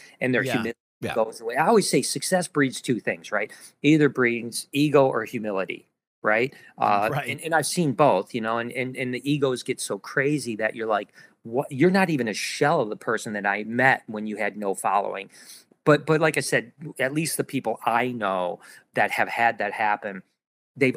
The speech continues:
Speaker 1: all come back to
Speaker 3: Come
Speaker 1: the
Speaker 3: back to
Speaker 1: humility,
Speaker 3: who
Speaker 1: you
Speaker 3: they
Speaker 1: know,
Speaker 3: were.
Speaker 1: eventually, you know?
Speaker 2: I've got a service to offer those people that I think will really help them stay grounded. Because this is what I do, and it helps me stay grounded as we have this meteoric rise over the past four years. It's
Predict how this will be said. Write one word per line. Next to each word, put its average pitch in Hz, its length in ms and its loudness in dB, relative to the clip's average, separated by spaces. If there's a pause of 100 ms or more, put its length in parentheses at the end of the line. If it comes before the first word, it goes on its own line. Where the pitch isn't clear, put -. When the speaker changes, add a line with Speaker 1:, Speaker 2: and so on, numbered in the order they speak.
Speaker 1:
all 131 220 4
come 110 420 -8
back 107 320 -2
to - 60 -8
Speaker 3:
Come 104 80 -4
Speaker 1:
the 98 80 -6
Speaker 3:
back 90 240 -8
to - 80 -10 (100)
Speaker 1:
humility, 98 220 -12
Speaker 3:
who - 80 2
Speaker 1:
you 202 60 2
Speaker 3:
they - 120 -4
Speaker 1:
know, 104 120 0
Speaker 3:
were. - 100 -4
Speaker 1:
eventually, 110 600 0
you 98 80 -8
know? 101 200 -6
Speaker 2:
I've 180 240 -2
got 220 180 0
a 190 60 -4
service 156 680 -4 (100)
to 135 140 -4
offer 143 300 -4
those 104 240 -6
people 113 420 -6
that 107 140 -6
I 104 140 -6
think 120 240 -8
will 113 160 -6
really 156 520 -6
help 120 300 -6
them 104 220 -10
stay 104 320 -10
grounded. 90 480 -14 (580)
Because 170 240 4
this 208 180 4
is 190 140 0
what 165 180 0
I 139 220 2
do, 107 220 -8
and 107 100 -8
it 107 80 -10
helps 120 300 -4
me 113 100 -6
stay 104 240 -6
grounded 95 420 -10
as 98 280 -8
we 95 180 -10
have 101 220 -6
this 98 200 -6
meteoric 101 600 -6
rise 92 340 -8
over 90 160 -14
the 85 80 -20
past - 380 -10
four 98 320 -12
years. 87 360 -12
It's - 360 -12